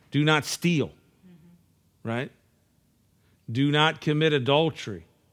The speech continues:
Speaker 1: do not bear false witness. I don't know why you're bearing false witness, but might be somewhere where you've gotten yourself into trouble with some of this other stuff.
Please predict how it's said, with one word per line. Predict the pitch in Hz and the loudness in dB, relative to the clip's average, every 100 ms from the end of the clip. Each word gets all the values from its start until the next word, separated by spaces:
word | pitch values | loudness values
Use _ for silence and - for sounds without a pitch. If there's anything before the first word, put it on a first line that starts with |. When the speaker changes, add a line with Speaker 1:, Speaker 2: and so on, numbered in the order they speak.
| _ _ _ _ _ _ _ _ _ _ _ _ _ - | _ _ _ _ _ _ _ _ _ _ _ _ _ -12
Speaker 1:
do | 117 139 | -2 0
not | 151 151 151 151 123 | 4 4 4 2 2
bear | 147 151 | 4 4
false | - 156 139 - | 2 0 0 0
witness. | 156 127 117 131 | -2 0 -4 2
I | 151 | 2
don't | 151 | 2
know | 143 | 2
why | 135 143 | 2 2
you're | 135 123 | 2 2
bearing | 135 143 139 | 2 2 0
false | 151 139 127 | -2 -2 0
witness, | 151 151 123 | -2 -2 -4
but | - 127 | -8 -8
might | 127 147 135 | -4 -4 -2
be | 135 123 - - - - - | -4 -4 -8 -20 -20 -20 -20
somewhere | - 160 165 151 139 139 | -4 0 2 4 2 2
where | 131 | 0
you've | 131 123 | 0 0
gotten | 139 143 139 | 0 0 -2
yourself | 131 - 143 135 139 | -4 -2 0 0 0
into | 135 123 | -2 -2
trouble | - 147 139 139 | -2 0 2 2
with | 135 127 - - _ _ _ _ - - | 2 0 -4 -20 _ _ _ _ -20 -20
some | - 156 151 | -4 0 0
of | |
this | 139 - | 0 0
other | 170 156 | 0 0
stuff. | 110 98 69 - | -4 -10 -14 -20